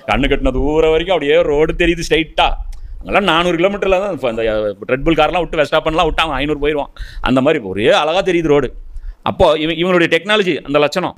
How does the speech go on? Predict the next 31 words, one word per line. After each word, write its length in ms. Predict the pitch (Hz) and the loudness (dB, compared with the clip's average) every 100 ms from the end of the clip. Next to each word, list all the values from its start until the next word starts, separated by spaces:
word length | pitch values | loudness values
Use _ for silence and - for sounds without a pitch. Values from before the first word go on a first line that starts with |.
| - | -4
இவங்களுக்கு 240 | 113 123 | 0 2
புரியும். 320 | - 120 104 - | 4 4 2 0
எப்பவுமே 640 | 170 160 135 110 135 143 - - - - - - 92 | 0 2 0 -2 -2 -4 -10 -20 -20 -18 -14 -6 0
வழிகேட்டுல 500 | 120 151 156 143 131 | 2 2 0 0 -2
இருக்கிறவங்க 260 | 123 120 | -2 -4
பாருங்க, 160 | 101 87 | -4 -4
அவனுக்கு 360 | 101 120 117 | -2 0 2
தான் 120 | 139 110 | 2 2
முதல்ல 420 | 107 135 143 160 | 2 0 0 -4
ஹக்கு 240 | 127 - | -4 -10
புரியும். 220 | - - - _ | -14 -16 -18 _
மூசா 220 | 135 160 165 | 0 2 2
நபி 180 | 151 | 2
போய் 280 | 139 156 180 | 2 2 2
ஃபிரௌன்ட்ட 380 | 123 139 160 151 120 | 0 2 2 0 -2
மக்கள்கிட்ட 340 | 123 170 160 | 0 2 2
பேசிட்டு 220 | 147 131 123 | 2 -2 -4
இருப்பாரு, 200 | 101 87 - | -6 -8 -8
புரிஞ்சுக்கிறது 380 | 139 165 156 147 | -4 0 0 0
ஃபிரௌன் 260 | 131 127 123 | 0 -2 -2
புரிஞ்சு, 140 | 104 | -6
"அப்பா, 280 | 92 90 78 - - - | -8 -10 -12 -14 -20 -12
தம்பி, 200 | 104 110 | -6 -4
இங்க 120 | 95 | -2
வா, 60 | 101 | -2
இங்க 140 | 98 | -2
வா, 100 | 101 - 87 | -6 -6 -8
அங்க 180 | 104 135 | -2 0
பேசாதீங்க, 320 | 147 139 156 | 0 -2 -4
இங்க 180 | 151 151 | -4 -4
வா." 240 | 160 - | -2 -2